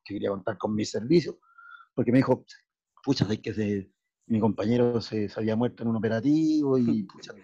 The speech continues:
Speaker 1: estaba triste, medio depresivo, y quería buscarme un partner, quería un partner, un compita ahí para que, para que saliera con él a, a,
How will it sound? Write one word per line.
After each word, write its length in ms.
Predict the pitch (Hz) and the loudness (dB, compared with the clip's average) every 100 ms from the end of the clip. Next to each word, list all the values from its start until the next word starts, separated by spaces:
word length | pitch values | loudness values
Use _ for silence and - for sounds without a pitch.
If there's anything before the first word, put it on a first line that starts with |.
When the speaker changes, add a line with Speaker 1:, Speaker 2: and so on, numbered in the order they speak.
| - | -20
Speaker 1:
estaba 240 | _ 117 120 | _ -8 -4
triste, 640 | 151 160 165 156 139 123 | -4 -4 -2 -4 -4 -2
medio 220 | 123 123 | 0 2
depresivo, 720 | 117 117 117 160 160 143 143 127 | 0 -2 -4 -4 -4 -4 -2 -2
y 100 | 117 | -2
quería 300 | 123 127 131 | -4 0 0
buscarme 440 | 127 - 120 117 | 0 -6 -4 -4
un 120 | 110 104 | -4 -6
partner, 300 | - 82 - | -8 -8 -20
quería 200 | - - | -18 -12
un 120 | 107 90 | -10 2
partner, 420 | 139 135 127 113 | 4 4 2 0
un 120 | 101 | -4
compita 480 | - 113 - 139 131 | -10 -10 -2 2 4
ahí 100 | 127 | 4
para 120 | 120 | 4
que, 180 | 117 104 _ _ _ | 0 -4 _ _ _
para 120 | - 107 | -6 -4
que 60 | |
saliera 360 | 107 117 120 117 | 0 2 4 2
con 140 | 110 | 2
él 260 | 120 123 120 | 2 2 0
a, 80 | 107 | -2
a, 380 | 104 110 107 | -10 -16 -18